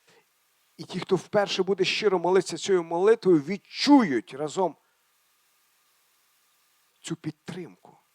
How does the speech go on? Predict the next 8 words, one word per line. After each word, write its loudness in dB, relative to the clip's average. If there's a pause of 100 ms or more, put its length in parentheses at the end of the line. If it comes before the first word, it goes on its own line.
(380)
разом -2
з -6
вами 6
Божу 6
присутність -2
і -4
Його 6
силу, 2